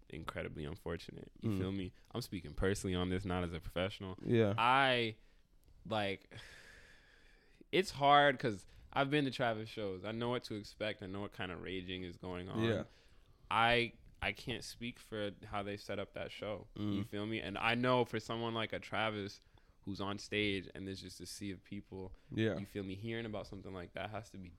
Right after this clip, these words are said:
Speaker 1: devastating.
Speaker 2: Yeah.
Speaker 1: You know,
Speaker 2: 'Cause
Speaker 1: 'cause
Speaker 2: he
Speaker 1: he
Speaker 2: wants people to have a good
Speaker 1: Yeah,
Speaker 2: experience.
Speaker 1: he wants people
Speaker 2: Like,
Speaker 1: to have a great time. They're
Speaker 2: Yeah.
Speaker 1: in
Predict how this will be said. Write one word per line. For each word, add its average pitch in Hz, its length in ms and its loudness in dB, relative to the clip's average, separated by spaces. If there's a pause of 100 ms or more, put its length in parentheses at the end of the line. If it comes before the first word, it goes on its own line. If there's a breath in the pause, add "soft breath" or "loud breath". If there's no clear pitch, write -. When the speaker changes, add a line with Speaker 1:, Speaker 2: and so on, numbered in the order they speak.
Speaker 1:
devastating. 92 560 -8
Speaker 2:
Yeah. 107 280 6
Speaker 1:
You 110 80 0
know, 117 140 2
Speaker 2:
'Cause 135 100 10
Speaker 1:
'cause - 20 10
Speaker 2:
he 196 120 12
Speaker 1:
he 214 60 12
Speaker 2:
wants 247 180 12
people 208 280 12
to 160 80 10
have 170 200 10
a 147 40 10
good 147 180 10
Speaker 1:
Yeah, 226 220 12
Speaker 2:
experience. 180 200 12
Speaker 1:
he 170 60 12
wants 185 180 8
people 139 140 10
Speaker 2:
Like, 139 120 12
Speaker 1:
to 170 40 8
have 165 180 6
a 147 60 4
great 135 320 6
time. 147 340 4
They're 120 220 12
Speaker 2:
Yeah. 143 80 10
Speaker 1:
in 147 200 6